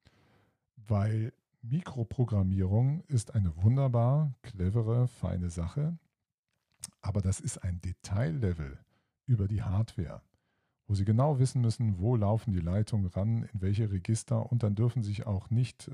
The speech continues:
ähm, die falschen Rauten alle gleichzeitig aufmachen, dann zerschießen Sie sich sonst Daten,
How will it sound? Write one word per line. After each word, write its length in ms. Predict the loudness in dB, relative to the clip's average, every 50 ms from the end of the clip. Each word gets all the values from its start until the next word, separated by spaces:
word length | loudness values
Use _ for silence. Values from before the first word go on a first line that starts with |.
| -6
ähm, 300 | -4 -4 -4 -4 -6 -6
die 140 | -4 -4 -6
falschen 520 | -4 -2 -2 -2 -2 -2 -4 -4 -4 -4 -2
Rauten 520 | -2 -2 -2 -2 -2 -2 -2 -2 -2 -2
alle 240 | 0 -2 -2 -2 -2
gleichzeitig 600 | -2 -2 -2 -2 -2 -2 -4 -4 -2 -4 -6 -4
aufmachen, 420 | -4 -4 -2 -2 -2 -2 -2 -2
dann 140 | -2 -2 -4
zerschießen 680 | -4 -4 -6 -6 -6 -6 -4 -4 -4 -4 -2 -2 -2
Sie 160 | -2 0 -2
sich 240 | -2 -2 -2 -4 -4
sonst 360 | -4 -4 -6 -6 -6 -6 -4
Daten, 480 | -2 -2 -2 -2 -4 -2 0 0 0 0